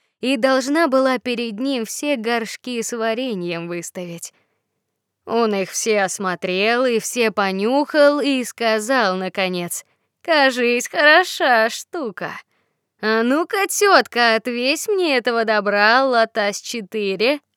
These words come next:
а то, пожалуй, и всю четверть фунта".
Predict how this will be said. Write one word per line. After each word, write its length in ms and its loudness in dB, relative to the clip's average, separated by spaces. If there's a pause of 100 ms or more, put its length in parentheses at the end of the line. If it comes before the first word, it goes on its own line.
а 200 0
то, 300 -4
пожалуй, 720 2
и 260 -4
всю 460 -6
четверть 680 -6
фунта". 540 -8